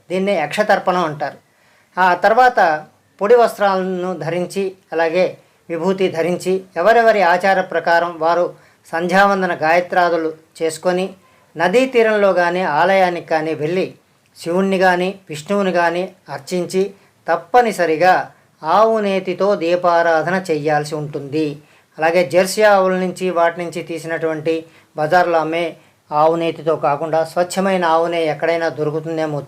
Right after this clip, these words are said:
చూసి, గోశాలలో దొరకచ్చు. అలాగే మీరు ప్రయత్నం చేస్తే మీకు దొరకడానికి అవకాశం ఉంటుంది కాబట్టి అలాంటి స్వచ్ఛమైనటువంటి దేశవాళీ ఆవు నేతితో దీపారాధన చేసి నమస్కారం చేసుకోవాల్సి ఉంటుంది.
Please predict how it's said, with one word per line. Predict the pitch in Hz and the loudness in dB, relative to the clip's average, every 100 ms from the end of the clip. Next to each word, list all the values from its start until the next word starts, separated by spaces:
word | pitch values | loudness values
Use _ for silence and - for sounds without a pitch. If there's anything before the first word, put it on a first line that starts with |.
| - | -4
చూసి, | 175 175 185 - _ _ _ 143 | -2 0 -2 -6 _ _ _ 0
గోశాలలో | 190 202 202 170 170 | 2 4 4 4 0
దొరకచ్చు. | 156 151 165 - 196 208 _ _ - | -2 -4 -8 -8 -12 -12 _ _ -4
అలాగే | 165 190 214 | 0 0 0
మీరు | 196 | -2
ప్రయత్నం | 151 165 185 202 190 | -2 -2 -2 -2 -2
చేస్తే | 180 180 214 | -2 -4 -4
మీకు | 196 151 | -4 -2
దొరకడానికి | 160 165 175 165 | -2 0 -2 -2
అవకాశం | 147 151 180 175 156 | -4 -2 -4 -2 -8
ఉంటుంది | 151 151 | -6 -6
కాబట్టి | 156 151 151 151 185 190 _ _ - | -2 -2 -2 -4 -6 -8 _ _ -6
అలాంటి | 160 214 220 208 | 0 2 2 -4
స్వచ్ఛమైనటువంటి | 202 170 170 190 196 185 170 165 156 156 | -4 -6 -4 -2 -2 -2 -2 -4 -2 -4
దేశవాళీ | 151 165 190 202 185 180 180 156 - _ _ _ 147 | -2 -2 0 2 4 4 2 -4 -12 _ _ _ -2
ఆవు | 165 185 | 0 0
నేతితో | 170 165 160 185 202 | -2 -4 -4 -2 -2
దీపారాధన | 143 156 165 170 165 160 156 151 156 | -2 -2 2 2 2 0 -2 -6 -6
చేసి | 151 151 175 - _ 156 | -6 -6 -10 -12 _ -8
నమస్కారం | 160 165 - 156 165 175 | -6 -4 -2 -2 -2 -4
చేసుకోవాల్సి | 151 151 160 147 139 143 | -6 -4 -4 -2 -6 -10
ఉంటుంది. | 127 135 | -14 -16